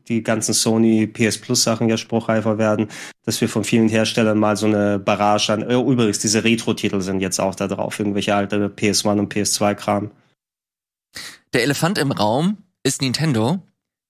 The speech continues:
Speaker 2: Die haben bisher nix angekündigt.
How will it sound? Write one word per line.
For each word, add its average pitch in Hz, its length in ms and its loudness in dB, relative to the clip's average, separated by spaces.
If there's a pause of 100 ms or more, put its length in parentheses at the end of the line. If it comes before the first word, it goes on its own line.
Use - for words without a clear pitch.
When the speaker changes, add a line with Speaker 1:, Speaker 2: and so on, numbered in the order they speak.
(120)
Speaker 2:
Die 170 260 2
haben 139 240 0
bisher 123 300 -2
nix 113 400 -2
angekündigt. 104 840 -2